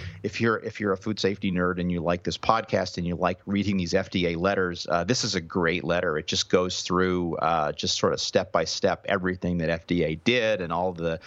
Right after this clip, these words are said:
locations where they found listeria. And I mean, it's just, uh, I mean, I feel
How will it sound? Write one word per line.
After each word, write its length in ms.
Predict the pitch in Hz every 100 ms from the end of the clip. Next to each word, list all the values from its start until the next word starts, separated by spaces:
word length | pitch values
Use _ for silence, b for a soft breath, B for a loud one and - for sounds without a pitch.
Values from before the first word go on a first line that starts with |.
| B B B B
locations 640 | 87 - 135 135 120 104
where 100 | 98
they 140 | 85 80
found 360 | - 117 120
listeria. 680 | 107 98 - 95 92 87 85
And 340 | 67 85 85 -
I 60 | 90
mean, 200 | 92 87
it's 220 | 82 -
just, 460 | - 95 - -
uh, 160 | 87 80
I 40 | 80
mean, 140 | 101
I 60 | 101
feel 300 | - 110